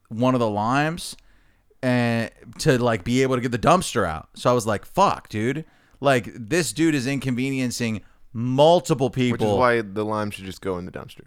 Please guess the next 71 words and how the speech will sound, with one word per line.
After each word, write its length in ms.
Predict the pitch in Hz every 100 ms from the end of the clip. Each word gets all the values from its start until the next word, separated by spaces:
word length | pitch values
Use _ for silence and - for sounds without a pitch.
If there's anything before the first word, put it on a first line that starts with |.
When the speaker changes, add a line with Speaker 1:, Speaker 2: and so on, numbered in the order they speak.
| -
Speaker 1:
Right. 360 | 78 80 80 -
I 80 | 90
mean, 240 | 90 90
I 220 | - 104
Speaker 2:
It's 280 | 104 98 -
not, 460 | 95 110 120 127 123
it's, 160 | 117
it's 220 | 104 127 -
probably, 640 | - 170 185 151 147 131
it's 220 | 131 -
hard 320 | 127 156 226
to 60 | 156
move 280 | 135 160 156
a 40 |
lime 380 | 131 147 160 127
that 140 | 107 104
you 80 | 107
don't 140 | 123
have 220 | 123 107
money 340 | 98 123 120 90
in, 360 | 64 - 62 -
like, 300 | 95 104 98
'cause 120 | 113
it, 160 | 110
they, 160 | 101 107
they, 320 | 87 80 107
they 300 | 95 92 107
lock 360 | 98 107 123 -
the 80 | 107
wheels 360 | 107 123 131
or 80 | 135
whatever. 340 | 135 143 143
It's 120 | 131 143
Speaker 1:
Well, 120 | 139
Speaker 2:
almost 100 | 131
Speaker 1:
no, 160 | 185
Speaker 2:
easier 280 | 151 139 127
just 60 | 123
Speaker 1:
they, 200 | 139 139
Speaker 2:
to 60 |
pick 160 | - 123
it 80 | 117
up 140 | 110
and 140 | 104 92
throw 180 | 110
it 40 | 101
in 40 |
the 80 | 95
trash. 280 | - 98 95
Speaker 1:
They 120 | 131
start 400 | 120 180 180 120
beeping. 400 | 135 151 117 113
I 160 | 90 131
do 160 | 160
think, 260 | 185 165 151
I 100 | 123
do 100 | 139
see 160 | 180 151
the 100 | 110
principle 480 | - 139 117 104 101
behind 340 | 92 101 101
just 100 | 90 -
putting 220 | 101 95
it 100 | 92
in 80 | 82
the 80 |
trash 360 | 85 101 92 85
'cause 80 | 92
it's 60 | -
fucking 300 | - 117 95
annoying. 480 | 85 90 90 85